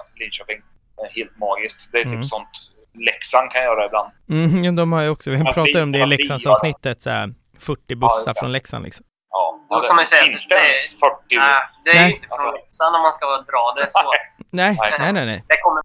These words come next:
Speaker 3: från hela Sverige.
Speaker 1: Ja.
Speaker 2: <laughs> Ja, ja, verkligen.
Speaker 1: Men, men i alla fall, eh, noll tre där så var vi, och vi vann mot Djurgården. Och sen så gjorde vi en sista invasion Globen och det gjordes någon hemsida. Och jag är inte, eh, insatt i vem som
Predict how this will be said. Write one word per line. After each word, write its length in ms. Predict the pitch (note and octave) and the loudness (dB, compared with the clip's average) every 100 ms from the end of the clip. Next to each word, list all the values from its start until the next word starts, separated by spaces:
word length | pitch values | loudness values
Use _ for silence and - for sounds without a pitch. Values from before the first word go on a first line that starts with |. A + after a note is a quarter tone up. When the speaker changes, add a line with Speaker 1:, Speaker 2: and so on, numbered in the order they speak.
| - | -6
Speaker 3:
från 100 | D#3 | -2
hela 120 | D3 C3+ | 2 2
Sverige. 640 | - - C3+ B2 C#3 D#3 - | -2 -2 0 0 -4 -8 0
Speaker 1:
Ja. 180 | C3 G#2+ | 2 4
Speaker 2:
<laughs> 60 | F#3+ | 4
Ja, 240 | F3 F3+ | 6 6
ja, 80 | G3 | 6
verkligen. 380 | B2+ B2+ - B2+ - - - _ - - - - G#3 - - - - - | 2 -2 -4 -6 -6 -20 -20 _ -20 -20 -8 -4 -2 -4 -10 -20 -16 2
Speaker 1:
Men, 220 | D#3 D3+ | 2 4
men 200 | D3 C#3+ | 4 4
i 20 | |
alla 140 | C#3+ C#3 | 4 4
fall, 200 | C3 B2+ | 4 4
eh, 140 | B2+ | 0
noll 240 | C#3 C#3 - | 0 -2 0
tre 180 | C#3+ | -2
där 220 | C3+ B2 A#2 | 4 2 2
så 160 | - | -6
var 100 | A#2 | -12
vi, 140 | A2+ A2+ | -12 -8
och 380 | A#2 B2 B2 A#2+ | -4 0 0 0
vi 100 | B2+ | 0
vann 260 | A#2 A#2 A#2 | 2 0 -2
mot 180 | A2+ | -10
Djurgården. 400 | A2+ G#2+ G#2 A2+ | -8 -8 -6 -8
Och 60 | A#2 | -6
sen 160 | C3 B2 | -8 -6
så 100 | C3 | -4
gjorde 160 | B2 | -4
vi 60 | A#2 | -4
en 120 | A2+ | -8
sista 340 | - A#2 - | -12 -12 -8
invasion 420 | C3+ B2+ B2 B2 A#2+ | -4 -2 -2 -4 -8
Globen 480 | A#2 A2 G#2+ A#2 A2+ | -6 -8 -2 0 0
och 80 | A#2 | 0
det 60 | A2+ | -2
gjordes 320 | A2 G#2 - | -4 -6 -8
någon 120 | A2+ A2+ | -8 -2
hemsida. 580 | A#2+ G#2 - A2 A#2 B2 | -4 -4 -4 0 4 4
Och 80 | |
jag 160 | A#2+ B2+ | 4 2
är 40 | |
inte, 180 | C3+ A#2+ A2 - _ _ _ _ _ _ _ - | 0 -2 -4 -4 _ _ _ _ _ _ _ -12
eh, 280 | A2 A2 A#2+ | -8 -8 -10
insatt 380 | A2+ - C3+ C3+ | -16 -2 -2 2
i 120 | A#2 | 0
vem 200 | A2 A2+ | 2 2
som 340 | A2 A#2 A2+ | 0 -10 -10